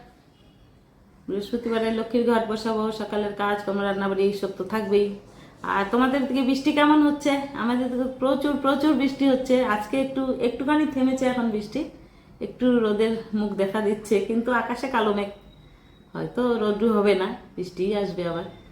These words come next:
তো সারা রাত তো বৃষ্টি হচ্ছে, চারিদিকে পুকুর, নদী সব ভরা, জলে থই থই, আহ, জমিতে সব কিছু, সব জায়গাতেই জল জল, ভরে গেছে জলে।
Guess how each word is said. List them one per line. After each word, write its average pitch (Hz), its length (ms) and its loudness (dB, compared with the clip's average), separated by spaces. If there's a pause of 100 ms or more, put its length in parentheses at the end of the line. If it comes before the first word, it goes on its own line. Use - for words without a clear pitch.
(520)
তো - 100 -10
সারা 190 260 -4
রাত 247 240 2
তো 269 60 0
বৃষ্টি 254 300 0
হচ্ছে, 294 420 0 (180)
চারিদিকে 233 640 4
পুকুর, 240 400 0
নদী 220 340 0
সব 220 380 0
ভরা, 208 540 0 (260)
জলে 196 220 -2
থই 196 300 0
থই, 208 300 0
আহ, - 1300 -8
জমিতে 196 760 4
সব 208 120 -2 (140)
কিছু, 240 480 -2
সব 254 240 2 (100)
জায়গাতেই 202 520 2
জল 151 280 0
জল, 135 180 -6 (760)
ভরে 196 220 6
গেছে 180 200 2
জলে। 147 300 -4